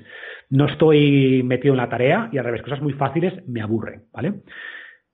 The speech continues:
Mm, sobre el tema de flujo, pues hay que, hay que cumplir ciertas características más, que sea algo que s-, que sea intrínsecamente motivante, que eso también es importante en este caso, no lo he tocado,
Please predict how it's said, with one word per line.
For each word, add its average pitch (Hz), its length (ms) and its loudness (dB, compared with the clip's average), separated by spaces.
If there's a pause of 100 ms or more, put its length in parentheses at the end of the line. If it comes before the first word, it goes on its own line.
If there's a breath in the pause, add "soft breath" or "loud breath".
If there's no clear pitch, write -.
(160)
Mm, 135 220 -2
sobre 127 240 2
el - 40 -6
tema 156 200 4
de 160 80 4
flujo, 196 360 2
pues 120 220 -6
hay 135 160 2
que, 139 240 2
hay 123 80 0
que 139 80 2
cumplir 139 320 0
ciertas 143 240 0
características 135 500 -2
más, 190 240 0
que 151 80 -4
sea 139 140 -2
algo 135 180 0
que - 80 -10
s-, - 240 -20
que - 60 -8
sea 143 180 0
intrínsecamente 156 1040 2
motivante, 120 580 -4
que - 80 -12
eso - 100 -18
también 120 220 -8
es 123 80 -8
importante 113 520 -4
en 107 60 -6
este - 160 -10
caso, 113 320 -6
no 120 120 -2
lo 113 80 2
he - 20 -2
tocado, 120 460 2